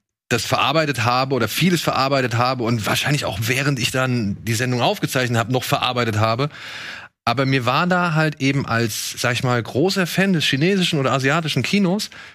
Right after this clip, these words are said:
wie halt auch als großer Fan des Martial Arts Kinos oder von Martial Arts Filmen, war mir das leider alles nicht so, es hat mir einfach nicht so getaugt. Ja, es ist wirklich, es hat mich einfach mehr gestört, als dass mich irgendwie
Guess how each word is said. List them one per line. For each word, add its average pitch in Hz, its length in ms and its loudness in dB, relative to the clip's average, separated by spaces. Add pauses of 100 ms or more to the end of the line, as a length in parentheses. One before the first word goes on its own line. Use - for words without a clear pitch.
(140)
wie 151 200 2
halt 180 160 0
auch 151 120 -2
als 139 200 -2
großer 147 280 0
Fan 156 600 0
des 123 120 -2
Martial 139 300 2
Arts 220 200 -2
Kinos 107 340 0
oder 110 100 0
von 120 120 -2
Martial 135 260 0
Arts - 160 -4
Filmen, 175 480 0 (720)
war 165 200 2
mir 160 200 4
das 151 240 -2
leider 131 400 -2
alles 131 320 -2
nicht 131 380 -4
so, 120 580 0 (1040)
es - 220 -4
hat 151 140 -2
mir 160 100 2
einfach 147 220 0
nicht 151 160 2
so 151 80 -2
getaugt. 131 500 -2 (100)
Ja, 117 200 0
es - 120 -8
ist - 160 -6
wirklich, 143 280 0
es - 100 -4
hat 156 160 -4
mich 156 140 0
einfach 147 180 2
mehr 151 180 4
gestört, 156 460 0
als 131 160 -2
dass 135 180 -2
mich 143 240 0 (400)
irgendwie 131 560 2